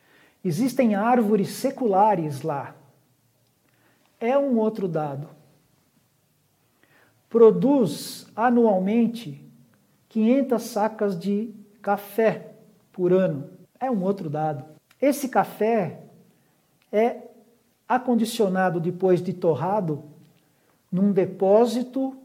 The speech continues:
muito bem fortificado. Nos finais de semana ficam somente quatro pessoas. Olha quantos dados nós tivemos aqui.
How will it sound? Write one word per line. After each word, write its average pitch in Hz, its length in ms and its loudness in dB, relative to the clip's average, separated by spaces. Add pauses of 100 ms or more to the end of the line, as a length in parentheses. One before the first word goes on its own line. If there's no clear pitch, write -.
(1300)
muito 285 400 0
bem 226 240 4
fortificado. 170 840 -6 (280)
Nos 254 280 0
finais 269 320 0
de 233 80 -2
semana 214 500 2
ficam 240 320 -4
somente 226 400 0
quatro 254 360 -2
pessoas. 233 840 0 (1040)
Olha 185 520 0 (460)
quantos 311 540 0
dados 214 580 4
nós 226 260 0
tivemos 208 540 2
aqui. 226 460 -2